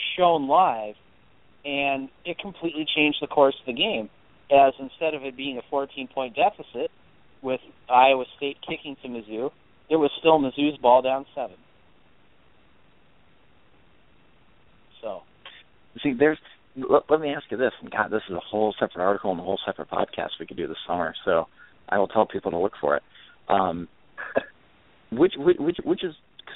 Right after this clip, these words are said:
Speaker 2: there's a couple other egregious ones that year, too. You've got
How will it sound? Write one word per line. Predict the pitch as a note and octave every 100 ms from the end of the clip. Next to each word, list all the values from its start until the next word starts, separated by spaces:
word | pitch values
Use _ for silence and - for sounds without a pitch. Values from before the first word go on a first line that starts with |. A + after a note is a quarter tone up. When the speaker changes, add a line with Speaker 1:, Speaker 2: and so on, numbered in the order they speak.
| -
Speaker 2:
there's | D3+ F3
a |
couple | G3 C#4+ F#3+
other | A#3 C#3
egregious | F2 F#2+ F2 E2 -
ones | D#2+ E2+
that | E2 C2+
year, | E2+ -
too. | - - - _ _ _ -
You've | G#2 -
got | A2 G#2+ -